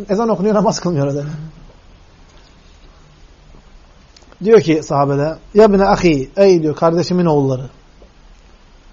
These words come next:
Vallahi lekad kebirat sinni ve kaduma ahdi ve nesitu ba'dellezî kuntu a'i min Rasûlillâhi sallallahu aleyhi ve sellem. Fema haddestukum fakbalu. Ve la, fema la fe la tukellifûni."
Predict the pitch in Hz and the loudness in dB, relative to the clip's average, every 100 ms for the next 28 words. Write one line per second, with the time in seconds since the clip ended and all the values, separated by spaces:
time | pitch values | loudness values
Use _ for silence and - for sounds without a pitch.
0 | - _ _ _ _ _ _ _ 170 175 | -20 _ _ _ _ _ _ _ -8 0
1 | 214 214 202 208 214 147 196 220 214 208 | 4 6 6 4 2 2 0 4 4 2
2 | - 220 208 214 214 214 - 185 - 208 | -4 -2 0 2 0 -2 -6 -6 0 0
3 | 202 175 180 160 156 165 160 160 165 170 | 2 0 0 -2 -2 0 0 -2 -6 -6
4 | 175 208 202 170 170 165 165 160 156 143 | -4 -4 -4 -4 -4 -2 -4 -4 -6 -6
5 | 190 175 170 - 180 175 180 165 160 160 | -6 -6 -6 -6 -4 -2 -2 -2 -6 -6
6 | - 165 156 156 151 147 151 147 139 135 | -6 -4 -4 -6 -6 -8 -8 -8 -8 -10
7 | 127 139 127 - - - - - - - | -10 -12 -14 -18 -20 -20 -20 -20 -20 -12
8 | 208 220 196 214 185 196 202 170 185 156 | -4 0 0 -2 -2 -6 -6 -2 -4 -2
9 | 151 135 120 - - - - - 185 214 | -4 -6 -10 -20 -20 -20 -20 -12 4 6
10 | 208 214 208 - - 196 226 220 208 208 | 8 6 4 -4 -6 -2 2 4 6 6
11 | 185 208 190 185 - 175 170 147 180 165 | 4 4 4 0 -2 -2 -2 -2 -2 -2
12 | 160 156 | -2 -4